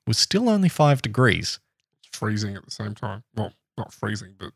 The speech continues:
Speaker 1: And so as the molasses cooled to meet the air temperature, it got harder and harder,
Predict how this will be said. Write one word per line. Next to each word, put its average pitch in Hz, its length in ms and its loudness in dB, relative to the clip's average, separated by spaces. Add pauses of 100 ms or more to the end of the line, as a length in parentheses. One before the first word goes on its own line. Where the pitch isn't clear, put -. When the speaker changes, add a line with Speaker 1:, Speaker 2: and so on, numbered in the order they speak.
(420)
Speaker 1:
And 95 140 4
so - 240 8
as 170 220 6
the 190 100 4
molasses 156 560 6
cooled 110 560 6 (160)
to - 120 -2
meet 110 220 2
the 104 160 4
air 127 120 6
temperature, - 540 0 (340)
it 98 140 2
got 107 180 8 (100)
harder 73 400 6
and 82 140 -4
harder, 120 420 6